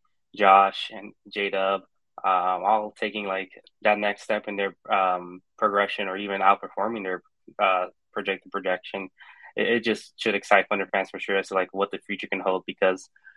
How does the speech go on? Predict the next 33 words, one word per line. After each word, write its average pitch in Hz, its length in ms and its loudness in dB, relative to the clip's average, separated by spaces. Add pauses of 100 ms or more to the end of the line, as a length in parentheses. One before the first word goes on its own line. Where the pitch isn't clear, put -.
(240)
like 123 140 8
I - 20 8
said, 104 360 6 (180)
heading 120 260 4
to 110 100 -4
the 104 60 -4
season, 101 400 -2 (300)
I 117 60 6
don't 120 100 4
think 113 100 -4
anybody 107 280 -2
could 107 100 -2
have 98 80 -4
realistically 95 640 -6
expected 98 420 -2
Shai 95 600 2
to 101 60 -10
have 95 340 6 (220)
an 95 280 2 (360)
all 104 180 6
N 101 120 -4
B 101 120 -2
A 95 180 -6
first 98 200 -6
team 101 140 -10
type 95 240 -8
season 98 400 -8
where 95 100 -6
he's 98 120 -2
averaging 98 340 2
over 95 240 -2
thirty 98 280 -2 (100)
points 98 440 -2